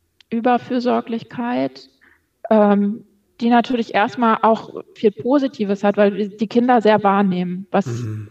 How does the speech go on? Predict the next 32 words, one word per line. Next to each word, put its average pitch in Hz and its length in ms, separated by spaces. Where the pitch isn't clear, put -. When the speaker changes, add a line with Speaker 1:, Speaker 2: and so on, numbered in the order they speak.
Speaker 1:
eben 214 220
vorher 214 460
oft - 200
nicht 220 140
so 233 100
der 202 180
Fall 190 340
war. 185 120
Aber 208 340
wenn 208 260
es 214 140
dann 214 280
Entwicklung 226 500
hemmt, 220 420
ist - 160
es 226 120
einfach 196 420
nicht 220 200
mehr 220 140
gut. - 380
Speaker 2:
Mhm. 120 400
Speaker 1:
Wenn 214 100
ich 208 100
dem 202 140
Kind 214 220
immer 208 200
alles 196 220
abnehme 202 580
oder 202 240
eben 202 180
nichts - 420
zumute. 190 580